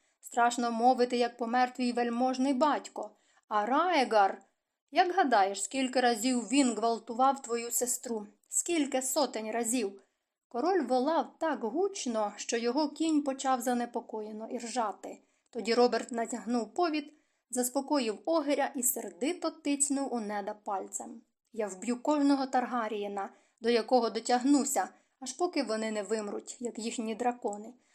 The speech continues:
а потім стятиму на їхні могили. Нед не ліз сперечатися,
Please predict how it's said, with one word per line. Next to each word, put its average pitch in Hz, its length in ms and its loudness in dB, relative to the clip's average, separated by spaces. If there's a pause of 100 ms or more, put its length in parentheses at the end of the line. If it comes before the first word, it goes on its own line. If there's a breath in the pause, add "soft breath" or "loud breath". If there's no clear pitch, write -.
а 233 100 -10
потім 247 440 -2
стятиму 262 600 0
на 247 100 2
їхні 208 400 -6
могили. 214 520 -8 (680)
Нед 311 260 0
не 277 140 6
ліз 247 240 0
сперечатися, 220 920 -4